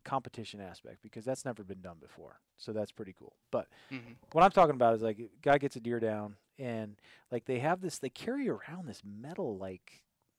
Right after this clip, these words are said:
Speaker 1: like, piece of art that says Dream Season, and they set it in front of the animal. Like, hey, not, and, and when they're talking about, like, you know, they're recapping the hunt, they got this thing sitting in front. I'm thinking to myself, how,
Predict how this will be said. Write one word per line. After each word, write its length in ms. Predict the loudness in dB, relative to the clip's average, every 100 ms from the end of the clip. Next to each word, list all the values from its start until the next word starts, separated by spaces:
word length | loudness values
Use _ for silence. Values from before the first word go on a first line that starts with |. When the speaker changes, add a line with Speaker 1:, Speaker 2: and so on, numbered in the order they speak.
| _ _ _ _ _
Speaker 1:
like, 180 | -12 -10
piece 220 | -12 -8
of 100 | -8 -4
art 220 | -4 -4
that 120 | -10 -12
says 220 | -12 -12
Dream 280 | -12 -12 -12
Season, 300 | -16 -18 -18
and 100 | -20
they 100 | -20
set 300 | -10 -6 -4
it 120 | -4
in 180 | -8 -20
front 200 | -12 -12
of 40 | -10
the 140 | -10
animal. 380 | -10 -12 -16 -20 _ _ _ _ _ _ _
Like, 220 | -2 -2 0
hey, 280 | -2 -2 -6
not, 180 | -8 -6
and, 180 | -6
and 300 | -6 -6 -8 -12 -6
when 300 | -6 -6 -12 _
they're 140 | -8
talking 420 | -4 0 0 -2 -6
about, 280 | -2 -2 -2
like, 260 | -10 -16 -20 -20 -20 -20 -12
you 60 | -10
know, 80 | -8
they're 100 | -6
recapping 540 | -4 2 2 2 -6
the 80 | -12
hunt, 520 | -2 2 2 0 -10 _ _ _ _ _ _ _
they 100 | -2
got 200 | 0 0 -2
this 180 | -8
thing 300 | -2 0 0
sitting 260 | -2 -4 -6
in 60 | -8
front. 300 | -8 -8 -10
I'm 100 | -14
thinking 200 | -10 -8
to 60 |
myself, 480 | -6 -4 -2 -2 -4 _ _ _ _ _ _ _ _ _ _ _ _ _ _ _ _ _ _ _ -8
how, 580 | 0 2 4 2 -2